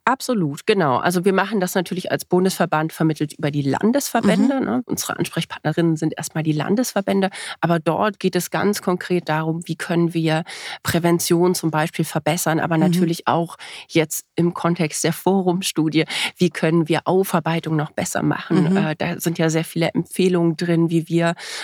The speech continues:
Speaker 1: auch als Kirche und Diakonie noch besser werden in diesem Thema.
Speaker 2: Mhm.
Speaker 1: Und das schauen wir uns jetzt ganz genau an.
Speaker 2: Okay, du hast die Forumstudie schon angesprochen, da sprechen wir gleich auch drüber. Da geht es eben um die Aufarbeitung von sexuellem Missbrauch in der evangelischen Kirche. Da reden wir gleich drum.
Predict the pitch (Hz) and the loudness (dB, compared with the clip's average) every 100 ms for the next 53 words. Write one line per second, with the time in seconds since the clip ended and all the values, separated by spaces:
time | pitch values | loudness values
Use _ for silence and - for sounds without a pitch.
0 | - - - 165 - 175 165 170 160 - | -4 -4 -2 -2 0 0 2 0 -2 0
1 | 170 170 165 - 160 180 175 165 160 160 | 2 2 0 0 0 2 0 2 0 0
2 | - 160 165 160 156 165 160 160 - - | -2 -4 0 0 0 0 2 0 -6 -4
3 | 180 160 170 156 160 - - - 160 165 | -2 2 0 0 -2 -2 -2 0 2 2
4 | 156 160 151 - 160 160 156 - - 175 | -2 -2 -4 -6 -8 -4 -4 -4 -8 -2
5 | 190 - 160 175 180 208 214 208 202 - | -2 -2 0 0 0 -2 2 2 2 2
6 | 202 190 - - 247 - 240 254 247 196 | 0 0 0 0 0 0 0 2 0 0
7 | 175 - 202 208 165 160 - 226 254 - | -2 2 2 4 0 0 2 2 0 -2
8 | 226 247 233 233 196 180 202 202 - 190 | 0 2 2 2 0 -2 -4 -4 0 2
9 | 196 107 190 190 - - - - 196 196 | 2 2 2 2 0 0 0 0 0 0
10 | 190 190 - - - - 190 185 - 202 | 0 -2 -2 -12 -12 0 2 2 0 -2
11 | - 190 - 180 180 214 233 - 202 190 | 0 0 2 4 4 4 2 -4 0 0
12 | 190 - 196 180 - 170 151 196 202 240 | 2 2 2 2 -2 -2 0 2 4 2
13 | - 262 - 277 262 208 196 - 196 - | 2 0 2 2 2 2 0 0 -6 0
14 | 185 180 160 160 160 - 175 | 2 2 2 0 -2 -2 -2